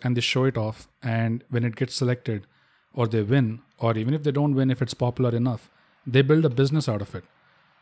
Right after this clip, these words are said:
How many of us are going into detail like that in our own walks of life? You look at the city planning or the lack of it, and you can see we live in a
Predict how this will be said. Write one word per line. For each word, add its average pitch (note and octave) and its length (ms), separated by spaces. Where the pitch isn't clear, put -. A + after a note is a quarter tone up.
How D#3+ 200
many A3 240
of G3 220
us C#3+ 340
are B2+ 300
going D3+ 300
into D3 260
detail A#2 560
like G#2+ 220
that F#2+ 200
in B2 380
our B2 200
own B2 180
walks A2 340
of A2 140
life? G2 400
You B2+ 160
look D3+ 180
at E3+ 120
the C#3 80
city C#3 300
planning A#2+ 600
or A2 140
the G2 80
lack G2 320
of - 160
it, - 160
and C3+ 440
you B2+ 180
can G3+ 160
see - 320
we C3+ 300
live E3 420
in D#3+ 140
a D#3+ 120